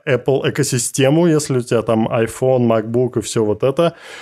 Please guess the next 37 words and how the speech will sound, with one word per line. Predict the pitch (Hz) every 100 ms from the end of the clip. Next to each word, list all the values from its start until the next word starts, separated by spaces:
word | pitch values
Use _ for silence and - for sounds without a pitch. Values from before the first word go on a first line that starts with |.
| - -
Э, | 123 120 117 117 127
я | 113
думаю, | 123 120
они | 120 123
все | - 131
будут | 127 123 113
друг | 135 131
с | 120
другом | 135 123 120 120 -
работать, | 117 107 143 165 185 -
потому | 156 151
что | -
там | 135 127
были | 131
слухи, | 123 - 135 -
что, | 110 - 117 113 95 - - - -
э, | 117 113 113 110 - - -
если | 156 120 - 113 117 -
ты | 135
надел | 120 131 113 117 110
шлем | - 135 175 175 160
и | 135 113
ты | 120
подно-, | - 120 117 120 - 156 147
открываешь | 135 - 127 120 117 110
телефон, | - 113 117 - 202 214 185 - - _
то | 139 123
шлем | - 143 127
сразу | 143 127 110
понимает, | - 120 127 120 117
что | - 110
вот | 107 110
это | 117 110
твой | 113 113
телефон, | 110 113 110 - 190 175
и | 143
он | 127 120